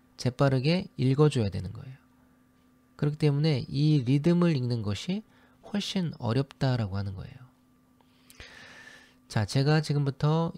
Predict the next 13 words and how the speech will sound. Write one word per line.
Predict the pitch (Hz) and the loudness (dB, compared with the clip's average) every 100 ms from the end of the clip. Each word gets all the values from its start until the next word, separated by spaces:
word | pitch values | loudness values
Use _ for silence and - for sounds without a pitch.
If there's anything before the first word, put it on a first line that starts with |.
| 135 | 2
열일곱 | 123 156 165 139 147 160 - | 4 6 4 4 2 0 0
가지의 | 143 127 120 127 156 147 | -2 0 0 0 0 0
리듬 | 117 123 131 | -2 -2 -4
패턴을 | - 143 - 110 113 165 185 - | -4 -6 -4 -4 -2 -2 -4 -4
보여드릴 | 117 120 107 95 | -2 0 -2 -6
겁니다. | - - - - _ _ _ _ _ _ _ | -10 -12 -16 -20 _ _ _ _ _ _ _
그 | - 131 127 | -4 -2 2
열일곱 | 113 135 143 127 131 131 | 2 4 4 2 0 -2
가지의 | - 117 107 123 139 | -2 -2 -2 -2 -2
리듬 | 117 117 123 | 0 -2 -4
패턴을 | - 104 117 104 139 185 233 _ _ _ _ _ _ _ _ _ _ | -6 -6 -4 -2 0 0 -4 _ _ _ _ _ _ _ _ _ _
통달하시기만 | - 208 208 202 190 165 - 131 117 107 | -8 -4 -2 0 2 0 0 -4 -2 -2
하면 | 101 127 131 92 | 0 0 0 -4